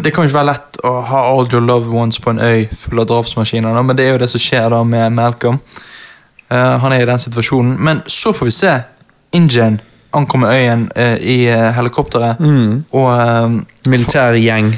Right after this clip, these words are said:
Speaker 1: ja, og fanger en haug med dinosaurer, inkludert en T-Rex baby. Ehm, og blant de så er jo det da han her karakteren, eh, Ronald Tempo,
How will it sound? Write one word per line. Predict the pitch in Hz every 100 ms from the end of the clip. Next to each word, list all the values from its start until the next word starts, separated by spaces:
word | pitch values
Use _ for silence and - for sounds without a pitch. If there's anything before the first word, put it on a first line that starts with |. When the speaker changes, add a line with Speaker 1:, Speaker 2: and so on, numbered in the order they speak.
| -
Speaker 1:
ja, | 151 127
og | 104 -
fanger | - 170 165
en |
haug | 131 165 160
med | 120
dinosaurer, | 113 110 135 123 113 -
inkludert | 123 143 131 160 135 120 -
en | 123 120
T-Rex | - 139 117 113 -
baby. | 117 117 151 170 _ _ _ - - - - - - _ _ _ _ _ _
Ehm, | 156 156 151 147 139 127 - _ _ _ _ _ _ _ _ -
og | 160 151
blant | 170 196 143 -
de | 143 127
så | - 123
er | 143 139
jo | 120
det | 117
da | 127 123 107
han | 110 127 120
her | 120 117
karakteren, | 123 117 117 127 120 113 113 113 113
eh, | 113 113 113 113 113 - - _ _
Ronald | 123 127 139 139 117 113
Tempo, | - 143 147 147 - 113 127